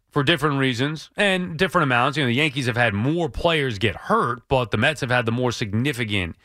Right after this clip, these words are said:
injury. But you look around at that Yankee team, even with the issues coming out of spring, and they are as loaded as loaded can be.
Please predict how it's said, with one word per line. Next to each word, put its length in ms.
injury. 480
But 200
you 100
look 180
around 200
at 60
that 120
Yankee 400
team, 340
even 380
with 260
the 540
issues 800
coming 300
out 140
of 80
spring, 580
and 280
they 160
are 240
as 120
loaded 360
as 120
loaded 320
can 160
be. 360